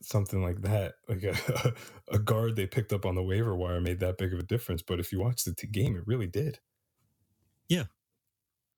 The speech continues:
Speaker 1: Even in the first, I still remember, I think his first start was the San Francisco Monday night game, and there was a play in, early in the game, a touchdown pass that Eli threw,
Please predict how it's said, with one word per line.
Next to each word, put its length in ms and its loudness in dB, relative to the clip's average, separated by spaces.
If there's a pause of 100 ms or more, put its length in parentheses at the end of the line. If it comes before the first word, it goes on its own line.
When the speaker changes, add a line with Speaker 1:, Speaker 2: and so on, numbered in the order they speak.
Speaker 1:
Even 220 4
in 100 2
the 80 2
first, 360 0
I 40 -2
still 180 0
remember, 280 0
I 120 -2
think 160 0
his 180 -4
first 360 2
start 340 0
was 160 0
the 100 -2
San 300 0
Francisco 560 0
Monday 320 0
night 240 -2
game, 280 -12 (680)
and 160 2
there 100 4
was 180 0
a 40 -2
play 640 0 (680)
in, 600 0 (420)
early 260 2
in 80 0
the 80 -2
game, 680 0 (140)
a 60 -2
touchdown 440 2
pass 280 -2
that 160 -6
Eli 260 -2
threw, 400 -4